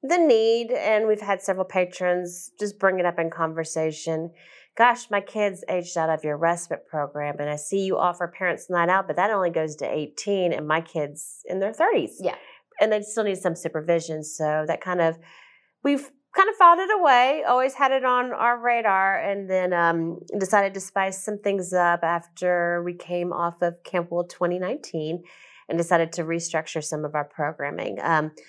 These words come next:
Speaker 1: that being said, we only offer our respite program at our Nolensville Rec Center. Um, it's gonna be exclusive to that building. But in lieu of offering a Franklin respite, we started to add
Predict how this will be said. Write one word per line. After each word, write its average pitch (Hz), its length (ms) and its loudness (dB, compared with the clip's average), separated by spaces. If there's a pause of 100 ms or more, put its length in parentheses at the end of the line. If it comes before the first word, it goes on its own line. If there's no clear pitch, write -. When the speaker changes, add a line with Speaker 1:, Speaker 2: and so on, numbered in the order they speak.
(260)
Speaker 1:
that 175 220 4
being 180 240 -2
said, 160 640 0
we 180 600 -6
only 170 360 2
offer 180 440 -2
our 175 200 0
respite 190 500 -4
program 196 480 0
at 180 140 -2
our 175 100 0
Nolensville 170 640 -2
Rec 165 220 -6
Center. 269 400 -4 (100)
Um, 170 440 2 (340)
it's 165 140 -6
gonna 170 120 4
be 160 140 0
exclusive 165 560 -2
to - 140 -16
that - 240 -2
building. 170 560 2 (440)
But 180 420 2 (340)
in 190 180 2
lieu 196 300 4
of 180 120 0
offering 170 340 2
a 170 40 -4
Franklin 440 380 0
respite, 311 420 0
we 254 120 -4
started 214 380 0
to - 220 -4
add 170 380 4